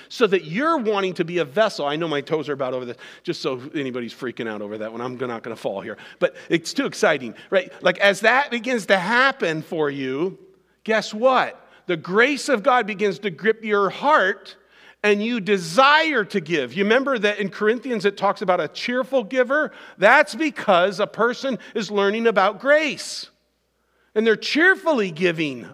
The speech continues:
of their wealth or of their poverty. And you can go study some of this out. You can find out, like, the place that, that, that, um, we're at, they're gonna, it says that they gave relief, right? Like, according to their ability.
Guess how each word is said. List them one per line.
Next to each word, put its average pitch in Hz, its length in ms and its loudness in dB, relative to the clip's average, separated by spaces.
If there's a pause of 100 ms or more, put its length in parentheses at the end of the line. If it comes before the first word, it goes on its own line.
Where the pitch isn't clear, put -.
of 151 260 0
their 123 380 -2 (100)
wealth 131 540 -4
or 160 220 2
of 143 280 -2
their 135 220 -2 (220)
poverty. 180 680 -2 (240)
And 185 240 -2
you 233 160 -2
can 226 160 -4
go 254 240 4
study 277 380 0
some 233 200 0
of 214 60 4
this 202 180 0
out. 254 220 4 (160)
You 240 100 0
can 220 140 0
find 233 160 2
out, 214 160 2
like, 196 160 4
the 196 80 2
place 220 380 0
that, 226 200 2 (200)
that, 208 240 2
that, 202 260 0
um, 175 260 2 (220)
we're 247 240 2
at, 190 260 2
they're 208 140 4
gonna, 214 180 0
it 190 200 0
says 226 300 0
that 202 120 -2
they 185 140 -2
gave 190 400 -2
relief, 208 640 0
right? 175 260 2
Like, 180 300 -2
according 240 600 0
to 226 180 -4
their 196 220 2
ability. 180 720 0